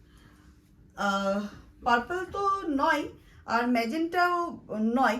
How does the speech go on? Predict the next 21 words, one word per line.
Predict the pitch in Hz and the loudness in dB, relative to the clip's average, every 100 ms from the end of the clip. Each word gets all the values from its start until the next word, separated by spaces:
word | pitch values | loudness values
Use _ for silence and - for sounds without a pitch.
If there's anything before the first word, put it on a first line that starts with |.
| - | -2
কিন্তু | 262 262 | -2 0
ওটারই | 240 277 320 311 | 2 0 0 -2
একটা | 311 320 320 | 0 -4 -2
টিন্ট | 277 269 262 | 0 0 2
অ্যান্ড | 269 269 | 0 0
টোন্টের | 233 226 226 226 | -2 -2 -4 -2
হচ্ছে | 220 220 214 | -2 -4 -8
কি | 220 220 | -6 -4
যে | 208 185 - - - - - - - - - - - - - - - - - - - - - - - - - | -2 -4 -6 -20 -20 -20 -20 -20 -20 -20 -20 -20 -20 -20 -20 -20 -20 -20 -20 -20 -20 -20 -20 -20 -20 -20 -4
কম্বিনেশনে | 220 208 196 180 190 180 160 | -2 0 0 -2 -2 -2 -2
রয়েছে। | 156 160 - - - | -4 -8 -12 -14 -4
এটা | 247 320 262 | 0 2 4
বডি, | 220 214 302 - - - - - | 2 2 -2 -6 -14 -20 -20 2
সব | 381 440 - | 4 4 0
স্ক্রিন | - 311 302 269 | -2 2 2 0
প্রিন্ট | 254 226 214 | -2 0 0
হয়েছে | 175 170 156 | -2 -4 -4
কিন্তু। | 156 160 156 165 - - - - - - - - | -4 -4 -8 -10 -14 -20 -20 -20 -20 -20 -20 -8
আর | 196 196 202 - - | -2 0 -2 -4 -2
এটা | 233 302 302 | 0 2 0
হচ্ছে | 285 | -4